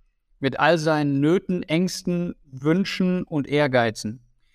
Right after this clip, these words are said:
So, und wenn ich jetzt irgendwie jahrelang in einer Marketingorganisation gearbeitet habe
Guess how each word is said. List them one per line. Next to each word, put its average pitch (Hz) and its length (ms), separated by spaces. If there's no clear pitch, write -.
So, 139 200
und 123 180
wenn 139 100
ich 117 120
jetzt 190 200
irgendwie 175 320
jahrelang 175 500
in 156 120
einer 151 80
Marketingorganisation 147 1500
gearbeitet 135 520
habe 131 400